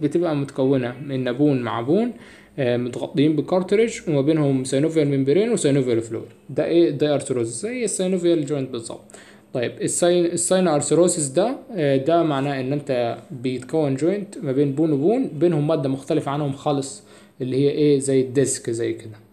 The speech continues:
تمام، يبقى هنا عندي نوع الانتر بودي joint او الانتر vertebral joint كارتريجوس ساين ارثروسيس. تمام، طيب، هنبدا بقى نتكلم عن الانتر فيرتبرال ديسك. الانتر فيرتبرال ديسك ده اللي هو كان جزء من الانتر بودي، آه، joint. تمام،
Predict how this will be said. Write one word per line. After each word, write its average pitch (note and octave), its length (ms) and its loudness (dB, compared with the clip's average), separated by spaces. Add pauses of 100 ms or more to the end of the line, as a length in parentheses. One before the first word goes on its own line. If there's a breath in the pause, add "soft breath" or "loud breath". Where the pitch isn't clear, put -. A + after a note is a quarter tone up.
(180)
تمام، C#3 280 -6 (180)
يبقى B2+ 400 -6 (100)
هنا C#3 180 0
عندي B2+ 380 -2
نوع C3+ 200 0
الانتر C3 280 -4
بودي C3+ 220 0
joint A#2+ 340 -2
او A#2+ 60 -4
الانتر C3+ 220 -6
vertebral D#3+ 400 -2
joint B3+ 320 -2 (420 loud breath)
كارتريجوس E3 760 0 (240)
ساين D3+ 280 0
ارثروسيس. B2 680 -6
تمام، D#3+ 320 -4 (640 loud breath)
طيب، A2 160 -8 (760)
هنبدا G3 280 2
بقى F#3+ 180 4
نتكلم F3 480 2
عن D#3+ 180 0
الانتر D#3 400 -2
فيرتبرال C#3 440 0
ديسك. A#2+ 320 -6
الانتر C#3 240 -2
فيرتبرال D3+ 380 0
ديسك G3+ 280 -2
ده D3+ 100 2
اللي C#3 140 2
هو D3+ 120 0
كان C#3 200 -2
جزء F3+ 240 2
من C#3 100 0
الانتر C3+ 280 -2
بودي، C#3+ 340 0 (460 loud breath)
آه، A#2+ 640 0
joint. A#2+ 300 -4 (140)
تمام، D3 240 0